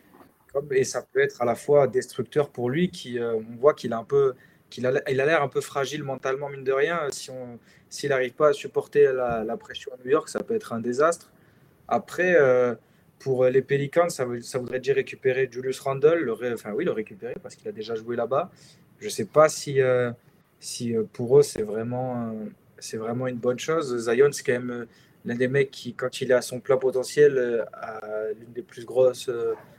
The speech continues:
valeurs de la, de la ligue. Là, il est blessé, il a ses soucis de surpoids.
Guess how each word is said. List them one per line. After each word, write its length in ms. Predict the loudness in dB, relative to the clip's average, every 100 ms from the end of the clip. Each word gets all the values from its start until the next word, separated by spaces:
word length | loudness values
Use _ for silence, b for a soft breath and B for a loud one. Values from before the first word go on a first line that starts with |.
| B _
valeurs 280 | 2 2 2
de 80 | 0
la, 360 | 0 0 -6
de 120 | -12 -14
la 80 | -10
ligue. 180 | -4 4
Là, 120 | 6
il 100 | 8
est 80 | 6
blessé, 600 | 4 2 2 -2 -2 -2
il 80 | -4
a 80 | -8
ses 160 | -8 -12
soucis 260 | -12 -14
de 60 | -8
surpoids. 500 | -8 -6 0 0